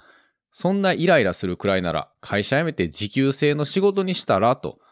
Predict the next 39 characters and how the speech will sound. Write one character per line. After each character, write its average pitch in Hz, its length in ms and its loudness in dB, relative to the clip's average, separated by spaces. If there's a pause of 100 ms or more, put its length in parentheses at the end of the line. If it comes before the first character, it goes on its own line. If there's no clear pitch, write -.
(120)
簡 127 300 -2
単 147 260 0
に 160 80 -4
言 175 80 -8
っ - 20 -20
て 175 140 -2
き 165 100 -10
て 113 200 2
腹 170 320 2
が 120 100 4
立 98 160 -4
っ - 240 -6
て 131 100 0
し 101 140 -4
ま 85 100 -2
い 80 60 -4
ま 76 120 -8
し - 100 -14
た。 - 180 -12 (800)
会 147 180 0
社 165 160 0
に 175 140 0
少 208 260 4
々 92 200 2
不 - 200 -4
満 131 220 2
は 165 240 0
あ 95 60 2
る 101 140 0
も 120 160 0
の 139 160 0
の、 139 180 0
感 156 300 -2
謝 78 160 -6
し - 140 -10
て 110 80 -2
い 110 140 2
る 107 100 -2
し、 - 260 -8